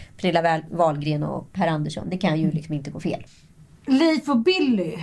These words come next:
Speaker 2: Ja,
Speaker 1: Mm.
Speaker 2: det var också någonting som jag nu blev indragen i. Och sen såg jag också första avsnittet efteråt
Speaker 1: Mm.
Speaker 2: med Leif och Billy. Det var ju, eh,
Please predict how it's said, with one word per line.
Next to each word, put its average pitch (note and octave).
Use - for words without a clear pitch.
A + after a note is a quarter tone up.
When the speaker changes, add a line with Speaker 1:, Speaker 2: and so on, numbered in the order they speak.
Speaker 2:
Ja, C4
Speaker 1:
Mm. C4
Speaker 2:
det C4+
var C4
också A#3+
någonting G3+
som F#3+
jag F#3
nu F3
blev F3
indragen E3+
i. E3
Och E3+
sen G#3+
såg A3+
jag F#3
också E3+
första F#3+
avsnittet F3
efteråt -
Speaker 1:
Mm. G#3+
Speaker 2:
med G3
Leif E3
och F#3
Billy. -
Det G#3+
var B3
ju, A#3+
eh, A3